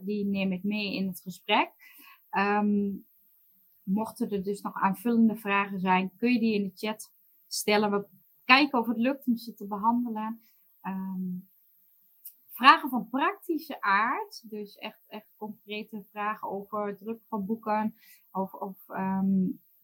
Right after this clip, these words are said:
ehm, tarieven en dergelijke. Daarvoor wil ik jullie doorverwijzen naar de website van Boekengilde. Daar is dat allemaal op te vinden. Willen we in dit, eh,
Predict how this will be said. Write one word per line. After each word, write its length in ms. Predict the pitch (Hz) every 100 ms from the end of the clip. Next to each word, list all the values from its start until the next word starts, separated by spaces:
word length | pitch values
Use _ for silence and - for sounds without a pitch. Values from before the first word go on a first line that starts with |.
| _ _ _
ehm, 720 | - 190 185 185 185 180 - 196
tarieven 600 | 262 254 269 254 247 226
en 100 | 220
dergelijke. 840 | 208 220 220 202 214 214 - -
Daarvoor 300 | 233 - 269
wil 100 | 233
ik 80 | 240
jullie 240 | 233 220 196
doorverwijzen 640 | 220 233 220 202 202 196
naar 100 | 190
de 60 | 170
website 400 | 202 254 262 240
van 180 | 233 185
Boekengilde. 580 | 233 - 220 202 190 -
Daar 200 | 190 202
is 120 | 208
dat 100 | 196
allemaal 460 | - 240 311 294 240
op 60 | -
te 100 | 214
vinden. 400 | - 233 233 202
Willen 340 | 214 202 202
we 220 | 196 190
in 160 | 190 190
dit, 200 | 185 -
eh, 180 | 196 190